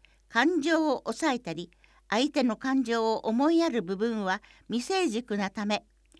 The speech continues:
インターネットやエスエヌエス上での顔の見えないコミュニケーションはトラブルにつながりやすくなります。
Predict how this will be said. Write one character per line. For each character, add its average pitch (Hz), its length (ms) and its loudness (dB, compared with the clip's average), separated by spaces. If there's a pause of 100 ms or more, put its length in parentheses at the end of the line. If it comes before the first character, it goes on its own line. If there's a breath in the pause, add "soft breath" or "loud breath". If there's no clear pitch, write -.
(260 loud breath)
イ 262 80 2
ン 415 160 0
タ 370 240 0
ー - 20 4
ネ 339 120 4
ッ 339 80 -2 (100)
ト 202 80 -2
や 185 240 0 (400 soft breath)
エ 214 100 2
ス 349 280 -4
エ 370 160 2
ヌ 330 360 2
エ 277 140 0
ス 285 380 -6
上 254 320 2
で 180 160 0
の 185 180 -2 (220 loud breath)
顔 311 320 0
の 339 160 4
見 294 180 4
え 311 140 4
な 277 160 0
い 190 100 -2
コ 214 180 -4
ミ 277 120 2
ュ 339 140 2
ニ 320 40 -8
ケ 311 160 0
ー 302 60 0
シ 233 100 -6
ョ 175 60 -2
ン 170 100 -4
は 202 180 -6 (360 loud breath)
ト 269 140 -2
ラ 403 160 4
ブ 381 80 -2
ル 311 80 6
に 208 180 2
つ - 180 -8
な 247 160 0
が 240 140 -2
り 214 140 -2
や 240 120 -4
す - 100 -18
く - 140 -8
な 208 160 0
り 160 120 -4
ま 151 140 -6
す。 - 220 -16